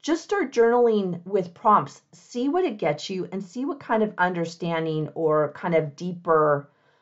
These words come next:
idea you get about yourself. Your prompts can be about anything, any fear that you're having, any feeling that you have, any person.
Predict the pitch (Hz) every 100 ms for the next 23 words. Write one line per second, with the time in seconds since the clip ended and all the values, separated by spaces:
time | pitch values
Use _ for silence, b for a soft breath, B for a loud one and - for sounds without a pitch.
0 | _ _ 165 185 180 208 214 175 160 151
1 | 143 147 151 - 147 143 202 196 - 214
2 | 240 - 302 214 196 180 160 151 - 180
3 | 180 175 147 135 165 160 156 - 208 220
4 | 214 208 202 202 170 175 175 156 160 160
5 | 190 190 185 170 - 156 151 139 139 170
6 | 202 214 202 208 - 190 175 175